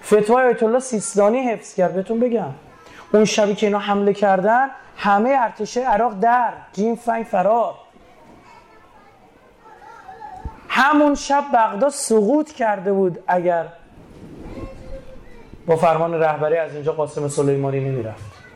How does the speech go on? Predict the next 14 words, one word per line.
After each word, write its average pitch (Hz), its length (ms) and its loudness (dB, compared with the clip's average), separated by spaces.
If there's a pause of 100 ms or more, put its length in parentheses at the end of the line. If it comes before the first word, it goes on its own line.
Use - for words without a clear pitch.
(1800)
تموم 247 420 4
شده 247 340 0
بود. 180 160 0
همون 262 380 0
شب 294 260 0 (120)
بغداد 214 380 2
سقوط 202 380 0
کرده. 180 240 2 (280)
بغداد 196 400 4
می‌دونی 233 220 0
یعنی 196 180 0
چی؟ 214 160 -4
یعنی 220 160 -2
کاظمه. 170 540 -2